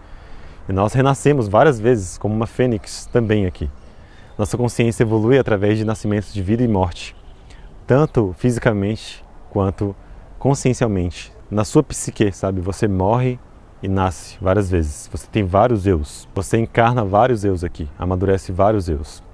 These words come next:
O amadurecimento, na verdade, é justamente entender isso. Entender que no dia anterior, no ano passado,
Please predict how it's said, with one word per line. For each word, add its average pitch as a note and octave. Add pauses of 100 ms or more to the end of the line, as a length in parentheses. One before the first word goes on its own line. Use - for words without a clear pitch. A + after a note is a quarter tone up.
(180)
O G#2
amadurecimento, C3
na A#2+
verdade, G2+
é F#2+
justamente G2
entender G2+
isso. - (380)
Entender G#2
que G2+ (880)
no G#2+
dia A#2+
anterior, B2+ (440)
no G2
ano G2+
passado, G2